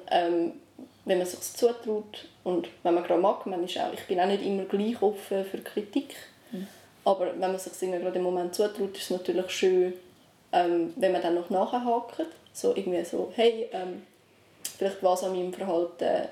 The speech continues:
Speaker 1: hat dich irritiert oder was ist das Problem gewesen oder wie kann ich machen oder was kann ich in meinem Leben machen, dass es irgendwie, ähm, generell, ähm, vielleicht diskriminierungsfreier für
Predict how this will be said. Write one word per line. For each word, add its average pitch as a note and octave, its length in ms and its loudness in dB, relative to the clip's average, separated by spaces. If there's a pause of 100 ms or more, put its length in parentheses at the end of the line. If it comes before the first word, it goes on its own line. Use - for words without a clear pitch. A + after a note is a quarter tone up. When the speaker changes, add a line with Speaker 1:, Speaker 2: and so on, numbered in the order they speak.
Speaker 1:
hat G#3+ 220 -4
dich G#3+ 120 0
irritiert G3 720 2 (200)
oder E3 180 -6
was E3+ 160 -2
ist - 120 -2 (140)
das - 120 -14
Problem F#3+ 420 2
gewesen G3 300 2
oder F3 160 2 (400)
wie G3+ 200 4 (920)
kann G3 340 2
ich G#3 160 -2
machen F#3+ 380 0 (540)
oder E3+ 180 -2
was F#3 180 4
kann G#3 180 -2
ich B3 140 0
in A3+ 80 0 (100)
meinem G3+ 120 -2
Leben G3 120 -2
machen, G3 400 0
dass - 180 -2
es G3 100 -2
irgendwie, - 400 0 (640)
ähm, F3 640 2 (460)
generell, F3+ 640 -2 (460)
ähm, F3+ 640 0 (340)
vielleicht F#3 300 2 (320)
diskriminierungsfreier F#3+ 880 0
für - 220 -4